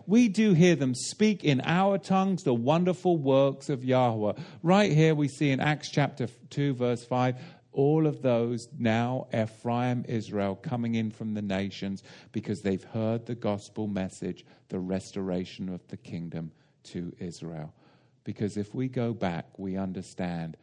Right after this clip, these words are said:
that the church was born in Genesis chapter twenty-eight. So that church that was in the wilderness with, with Moses was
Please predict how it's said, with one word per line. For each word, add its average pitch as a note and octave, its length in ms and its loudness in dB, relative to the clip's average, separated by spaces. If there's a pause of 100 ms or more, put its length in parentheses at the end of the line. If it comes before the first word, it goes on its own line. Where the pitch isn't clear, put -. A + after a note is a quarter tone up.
(280)
that G2 180 -6
the G#2 120 -6
church - 640 -6
was E2+ 140 -10
born G#2 460 -4
in F#2 160 -6
Genesis G2+ 560 -6
chapter - 400 -8
twenty-eight. G#2 720 -4 (300)
So A2+ 180 -4
that C#3 320 0
church - 600 -2 (380)
that A#2 140 2
was A#2 200 -2
in C3 140 0
the B2 100 2
wilderness C3+ 680 -2
with, A#2+ 240 -4
with B2 220 -2
Moses C3+ 640 -2 (240)
was D3 360 0